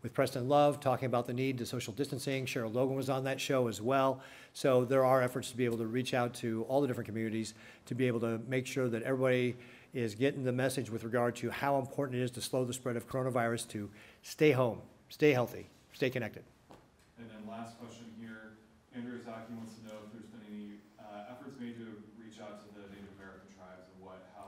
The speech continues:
Speaker 2: they may have been helped.
Speaker 1: So the question is about, uh, Andrew Ozaki is asking about the Native American tribes.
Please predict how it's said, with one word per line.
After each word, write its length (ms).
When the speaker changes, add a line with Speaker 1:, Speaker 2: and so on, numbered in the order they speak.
Speaker 2:
they 120
may 80
have 100
been 200
helped. 360
Speaker 1:
So 180
the 60
question 400
is 240
about, 460
uh, 200
Andrew 240
Ozaki 600
is 160
asking 240
about 160
the 60
Native 200
American 340
tribes. 440